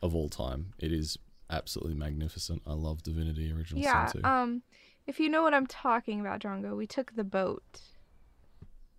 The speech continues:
Speaker 2: We took the boat.
Speaker 1: Okay. Uh, is that what, what, where
Speaker 2: Yeah,
Speaker 1: you're
Speaker 2: we
Speaker 1: up
Speaker 2: took
Speaker 1: to
Speaker 2: the
Speaker 1: now, is
Speaker 2: boat,
Speaker 1: it?
Speaker 2: and we're trying to find the dude that can take off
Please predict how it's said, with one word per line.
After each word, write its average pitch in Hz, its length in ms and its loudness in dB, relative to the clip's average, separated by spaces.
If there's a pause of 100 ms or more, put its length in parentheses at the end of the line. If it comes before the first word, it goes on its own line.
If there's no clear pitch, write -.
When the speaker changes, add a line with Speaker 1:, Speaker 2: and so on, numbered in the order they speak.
(2250)
Speaker 2:
We 262 120 0
took 285 220 0
the 349 100 2
boat. 240 440 6
Speaker 1:
Okay. 85 320 2 (1300)
Uh, 107 60 4
is 113 140 6
that 117 180 10
what, 101 220 6
what, 98 260 4
where 92 160 6
Speaker 2:
Yeah, 320 80 10
Speaker 1:
you're 320 80 12
Speaker 2:
we 330 60 8
Speaker 1:
up - 60 0
Speaker 2:
took 370 100 6
Speaker 1:
to - 60 4
Speaker 2:
the 440 80 8
Speaker 1:
now, 254 320 10
is 240 80 8
Speaker 2:
boat, - 80 2
Speaker 1:
it? - 60 2
Speaker 2:
and 262 160 4
we're 262 100 4
trying 254 280 2
to 277 80 2
find 254 400 2
the 262 80 0
dude 220 580 -2 (160)
that 202 340 4 (240)
can 220 400 -2
take 226 300 -4
off 208 460 -2